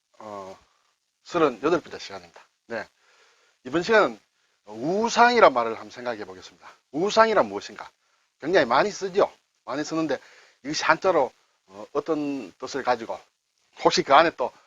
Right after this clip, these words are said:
좀 깊은 뜻이 있는지 없는지 한번 살펴보겠습니다. 네, 우리가 흔히 보면 청소년들의 우상이다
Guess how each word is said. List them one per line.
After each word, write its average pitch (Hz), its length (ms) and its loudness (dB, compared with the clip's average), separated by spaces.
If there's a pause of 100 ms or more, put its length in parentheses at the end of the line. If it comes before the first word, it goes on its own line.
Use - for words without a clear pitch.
(220)
좀 120 180 -14
깊은 165 260 -8
뜻이 175 180 2
있는지 156 300 4
없는지 123 300 0
한번 95 140 -6
살펴보겠습니다. 101 800 -14 (500)
네, 104 60 -16
우리가 127 320 2 (380)
흔히 175 180 -4
보면 139 320 -2 (520)
청소년들의 143 800 0
우상이다 117 560 -4